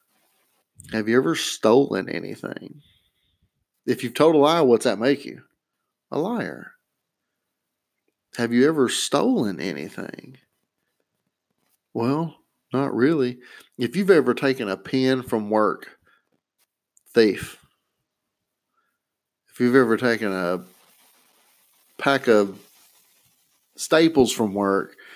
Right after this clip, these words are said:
or anything that you didn't pay for, wasn't given to you outright, and you took it without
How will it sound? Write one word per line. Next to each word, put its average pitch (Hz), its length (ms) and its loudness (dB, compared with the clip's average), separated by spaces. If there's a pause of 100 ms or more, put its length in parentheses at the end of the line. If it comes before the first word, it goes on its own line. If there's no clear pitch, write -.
(320)
or 123 180 -2
anything 120 760 0 (300)
that 107 240 -8
you 127 60 -2
didn't 135 440 -2
pay 175 240 2
for, 120 360 4
wasn't 117 320 0
given 160 300 2
to 156 120 0
you 120 220 2
outright, 107 460 0
and 107 100 -10
you 107 60 -8
took 143 320 2
it 143 100 2
without 120 480 0